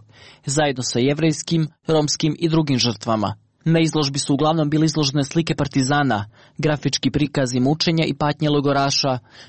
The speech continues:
fotokopije njemačkih dokumenata koji govore o ogromnim jugoslovenskim žrtvama u ratu, uključujući naredbe za masovne odmazde protiv partizanskog otpora. Prezentaciju su činili neki originalni umjetnički radovi,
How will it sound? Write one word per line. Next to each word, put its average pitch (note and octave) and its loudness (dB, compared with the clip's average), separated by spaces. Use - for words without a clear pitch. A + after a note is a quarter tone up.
fotokopije E3 0
njemačkih D#3+ 0
dokumenata D3 0
koji B2+ 0
govore C#3+ 2
o C#3+ 2
ogromnim C3+ 0
jugoslovenskim C3 0
žrtvama C3+ 0
u G#2 2
ratu, B2+ -2
uključujući F#3+ 0
naredbe D3+ 0
za C3 -4
masovne C3 0
odmazde C#3 0
protiv F#3 0
partizanskog C#3 0
otpora. A#2 -2
Prezentaciju D3 -2
su D#3 -2
činili E3+ 2
neki C#3+ 0
originalni C#3+ 0
umjetnički D3+ 0
radovi, D3 0